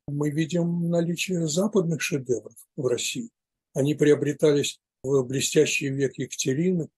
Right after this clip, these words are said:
и, и более поздний. Я просто не видел никогда противопоставления. То есть, понятно, в Голландии золотой век семнадцатый, в Италии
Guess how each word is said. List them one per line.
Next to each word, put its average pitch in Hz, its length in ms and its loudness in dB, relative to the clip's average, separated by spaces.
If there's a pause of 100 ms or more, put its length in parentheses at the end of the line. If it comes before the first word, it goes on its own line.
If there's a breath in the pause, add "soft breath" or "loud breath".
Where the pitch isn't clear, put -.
(140)
и, 135 220 0
и 147 260 -8
более 131 320 0
поздний. 139 380 -2 (280)
Я 175 160 4
просто 208 360 2
не 202 200 2
видел 190 320 0
никогда 180 560 2 (220)
противопоставления. 165 1300 -2 (520)
То 160 100 0
есть, 143 100 -2
понятно, 220 480 4
в 147 340 2
Голландии 143 680 4
золотой 127 500 4
век 120 220 -2
семнадцатый, 151 880 0 (140)
в 131 140 0
Италии 131 600 4